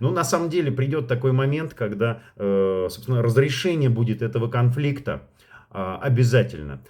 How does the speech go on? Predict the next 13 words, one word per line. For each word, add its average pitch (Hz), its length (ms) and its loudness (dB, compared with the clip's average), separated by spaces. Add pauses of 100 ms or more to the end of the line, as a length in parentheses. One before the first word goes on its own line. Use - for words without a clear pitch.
рано 113 420 0
или 107 280 -2
поздно, 127 560 -2 (220)
когда 123 280 2
вот 127 220 0
все 160 280 -4
вот 123 180 2
эти 120 180 0
вот 98 220 -4
ангельские 110 560 0
одежды, 120 460 -4
либо 104 340 -2
корона, 123 600 0